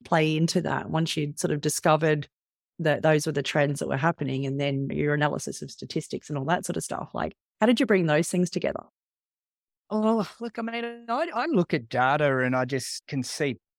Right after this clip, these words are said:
Speaker 2: patterns and I can, you know, like, w-, uh, gee, but when I was at school, I was a maths and a science and a physics and that type of, uh, I'm not, wasn't very good at English and social science and all of those type of,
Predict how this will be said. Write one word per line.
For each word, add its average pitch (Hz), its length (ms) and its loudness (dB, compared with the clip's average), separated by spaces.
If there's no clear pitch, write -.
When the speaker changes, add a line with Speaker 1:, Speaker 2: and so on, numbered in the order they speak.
Speaker 2:
patterns 123 720 -8
and 117 240 -8
I 113 320 -10
can, 113 480 -8
you 123 80 -14
know, 113 140 -8
like, 123 280 -2
w-, 117 280 -8
uh, 151 100 -2
gee, 165 300 -2
but 139 140 -8
when 147 120 0
I 131 80 0
was 127 180 -4
at 110 100 -8
school, 131 720 -4
I 123 80 0
was 120 200 -4
a 117 60 -6
maths 127 440 -4
and 113 120 -6
a 104 60 -12
science 127 520 -6
and 117 80 -10
a 104 60 -12
physics 127 540 -10
and 107 280 -8
that 117 200 -6
type 117 420 -4
of, 110 340 -8
uh, 127 120 -6
I'm 120 140 -4
not, 101 180 -6
wasn't 123 400 -6
very 117 180 0
good 110 160 -4
at 107 80 -6
English 117 640 -2
and 110 380 -4
social 120 460 -8
science 120 640 -4
and 123 100 -4
all 120 200 -4
of 113 80 -8
those 113 560 -8
type 110 360 -4
of, 107 240 -8